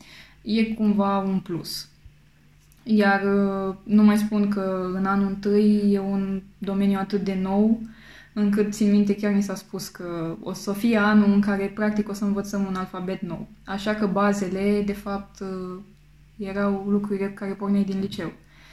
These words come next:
Și abia acolo construiești. Și în sine, cred că un jurist bun trebuie să aibă o cultură generală bine conturată, o empatie foarte pronunțată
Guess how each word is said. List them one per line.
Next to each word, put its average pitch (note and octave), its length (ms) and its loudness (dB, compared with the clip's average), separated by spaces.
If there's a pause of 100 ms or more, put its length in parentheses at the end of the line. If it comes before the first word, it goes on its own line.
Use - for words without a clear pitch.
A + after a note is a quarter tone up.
(140)
Și - 160 -12
abia G3+ 320 2
acolo F3 420 -6 (840)
construiești. F3 580 -8
Și - 60 2
în A#3 140 4
sine, G3+ 320 2
cred G3+ 240 -2
că - 100 -4
un G3+ 120 2
jurist G3 300 2
bun G3 240 2
trebuie G3 300 0
să G3+ 140 -6
aibă F#3+ 180 -4
o F#3+ 60 -4
cultură G#3 440 -2
generală G3 480 -2
bine F#3 300 -4
conturată, F3+ 520 -8
o F3+ 60 -4
empatie F3+ 580 -6
foarte E3+ 540 -14
pronunțată G3+ 840 -4